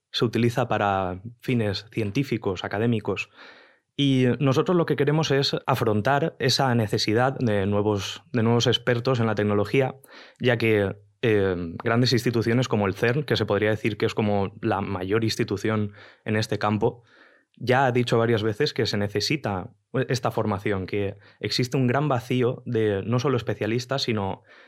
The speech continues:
generalistas, por decirlo así, de esta tecnología.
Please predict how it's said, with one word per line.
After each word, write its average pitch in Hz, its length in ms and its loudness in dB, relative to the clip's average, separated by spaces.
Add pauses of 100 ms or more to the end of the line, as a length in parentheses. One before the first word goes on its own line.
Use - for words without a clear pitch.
(160)
generalistas, 104 800 -2
por 107 140 -4
decirlo 110 320 -2
así, 113 180 -2
de 104 200 0
esta 98 220 -6
tecnología. 98 600 -4